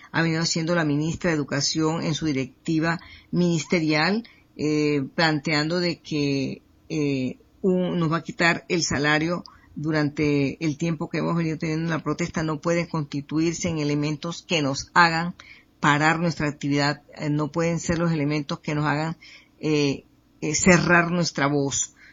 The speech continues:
sino por el contrario, nuestra voz cada día tiene que elevarse mucho más, nuestra voz tiene que ser enérgica, nuestra voz tiene que ser una voz que clama por la justicia, una voz que clama por la educación pública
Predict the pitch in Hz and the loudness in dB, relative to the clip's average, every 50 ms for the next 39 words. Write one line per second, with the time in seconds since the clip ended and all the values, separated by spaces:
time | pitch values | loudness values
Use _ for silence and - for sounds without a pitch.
0 | - _ _ - - 170 165 156 147 147 - 180 170 160 151 143 - 151 147 139 | -20 _ _ -4 -4 -2 0 0 -2 -2 0 0 0 0 0 -2 -2 -4 -4 -2
1 | 131 - 156 156 156 165 160 143 - - 143 143 147 151 151 - - 170 160 160 | 0 0 0 0 0 0 -4 -4 -4 -4 -2 -2 -2 -4 -6 -6 -4 -2 0 0
2 | 156 156 151 - - 151 156 151 - 139 139 139 139 139 143 - - 151 143 143 | 0 -2 -2 -2 -4 -6 -6 -6 -4 -4 -2 -2 -2 -2 -2 -2 -2 -2 -2 -2
3 | 143 - - 147 147 156 156 156 160 147 143 156 143 - 143 139 139 143 143 - | -2 -2 -2 0 2 4 4 4 4 2 -2 -6 -4 -2 -2 0 0 -2 -4 -4
4 | 156 151 151 143 - 151 147 - 160 147 143 156 147 151 160 160 156 151 156 - | -4 -4 -4 -4 -4 -4 -4 -2 -2 0 0 0 2 2 2 2 2 0 -2 -2
5 | - 151 143 143 - - - - - _ - 151 147 - 147 139 139 143 147 143 | -4 -6 -6 -6 -10 -20 -20 -20 -12 _ -4 -4 -2 0 0 0 0 0 -2 -2
6 | - 156 151 151 - - 147 143 - - 160 160 156 - - - 160 156 151 151 | -4 -4 -4 -4 -4 -6 -6 -6 -4 -2 -2 -2 -2 -2 -4 -4 -2 0 0 0
7 | 147 147 156 151 151 - _ - - - - _ _ - 160 147 - - 165 156 | 2 2 2 0 0 -2 _ -16 -16 -16 -20 _ _ -8 -8 -6 -4 0 0 0
8 | 156 160 160 147 - - 147 147 147 143 143 139 - - - 175 165 147 - 156 | 2 0 -2 -4 -4 -4 -2 -2 -2 -2 0 0 -2 0 0 -4 -4 -2 -2 -2
9 | 143 147 156 160 156 147 151 151 147 - - - - 151 151 156 151 151 147 - | 0 0 2 0 0 0 0 -2 -4 -6 -10 -8 -4 -2 0 0 0 -2 -2 -2
10 | 151 151 143 143 139 131 127 123 131 135 131 - 131 131 131 135 131 131 _ 170 | -4 0 0 2 0 0 0 -2 -4 -4 -2 -2 -2 -2 -2 -2 -6 -6 _ -2
11 | 165 147 143 135 131 - - 127 - | -2 0 -2 -4 -4 -6 -10 -10 -10